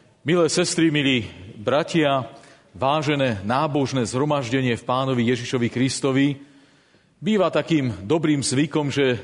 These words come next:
na konci prázdnin zosumarizujeme to, čo sme cez letné prázdniny v cirkevnom zbore prežili. Po dvoch rokoch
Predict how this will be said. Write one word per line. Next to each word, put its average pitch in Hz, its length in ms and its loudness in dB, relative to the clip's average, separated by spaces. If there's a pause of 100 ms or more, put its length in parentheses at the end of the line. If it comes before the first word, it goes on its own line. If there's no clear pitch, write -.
(440)
na 131 80 -2
konci 143 320 -2
prázdnin 156 800 -2 (800)
zosumarizujeme 135 1300 2
to, 147 240 -2
čo 151 160 0
sme 127 240 0
cez 123 480 -4
letné 147 480 -2
prázdniny 143 640 0
v - 160 -20
cirkevnom 139 640 0 (400)
zbore 127 480 0
prežili. 147 720 0 (1120)
Po 147 160 -2
dvoch 151 240 0
rokoch 160 560 -2